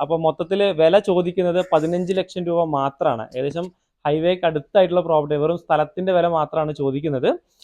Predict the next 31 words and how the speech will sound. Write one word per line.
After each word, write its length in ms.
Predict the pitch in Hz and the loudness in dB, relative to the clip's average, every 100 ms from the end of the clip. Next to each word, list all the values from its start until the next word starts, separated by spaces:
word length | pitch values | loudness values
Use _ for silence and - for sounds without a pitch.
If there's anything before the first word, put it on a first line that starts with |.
| _ - | _ -2
അപ്പോൾ 160 | 147 | 2
അതിൽ 140 | 160 180 | 2 2
നിന്നും 260 | 208 226 | 0 0
ചെറിയ 220 | 233 202 214 | 4 6 6
വ്യത്യാസങ്ങളൊക്കെ 640 | 196 196 190 196 190 190 | 4 4 2 2 -2 0
നമുക്ക് 360 | 180 175 - | -2 -4 -6
നെഗോസിയേഷൻ 800 | 208 175 170 165 160 160 170 180 | -6 -2 0 0 0 -2 -2 -4
ചെയ്ത് 300 | 170 165 285 - _ _ | -2 2 0 -2 _ _
മേടിക്കാവുന്നത് 560 | 156 156 151 156 156 160 | 0 0 4 4 4 2
കൂടിയാണ്. 300 | 151 135 110 - | 4 2 0 -8
അപ്പോൾ 140 | 131 139 | -12 -2
താല്പര്യമുള്ളവരാണെങ്കിൽ 960 | 147 143 160 165 160 165 156 156 190 214 | 0 0 -2 0 2 2 0 -2 -6 -8
നമ്മുടെ 240 | 139 139 | -8 -6
നമ്പറുമായിട്ടൊന്ന് 580 | 147 143 147 147 139 156 226 - | -6 -6 -6 -8 -8 -12 -14 -4
കോൺടാക്ട് 380 | 139 139 143 139 | -4 -2 -4 -2
ചെയ്യാം. 220 | 143 262 - - _ 175 | -2 -4 -8 -20 _ -8
നമുക്കത് 360 | 180 202 202 | 2 2 4
നേരിട്ട് 340 | 180 180 175 196 | 2 0 0 0
വന്നിട്ട്, 440 | 170 170 202 262 - | 0 0 -2 -4 -4
ആ, 400 | 156 147 139 135 135 | -4 -2 -2 -2 -2
കാണാനും 380 | 151 151 156 165 | 0 2 0 0
അതുപോലെ 200 | 156 143 147 | 0 -2 -2
തന്നെ 120 | 156 | -2
ഓണറോട് 400 | 143 147 147 156 | 0 0 -2 -2
ഡയറക്റ്റ്, 500 | 147 135 139 - 147 | 0 0 0 -4 -6
ആ, 520 | 120 135 131 127 127 | -4 -4 -2 -4 -6
ഇതിനെക്കുറിച്ചുള്ള 540 | 139 139 131 - 135 147 | -8 -12 -10 -10 -6 -6
ഡീറ്റെയിൽസ് 360 | 135 127 131 | -6 -10 -6
ആയിട്ട് 280 | 135 135 254 - - - _ | -4 -4 -8 -16 -20 -20 _
സംസാരിക്കാനും 640 | 131 127 135 131 135 143 | -4 0 0 2 0 0
പറ്റുന്നതാണ്. 420 | 123 113 104 98 | -2 -4 -8 -10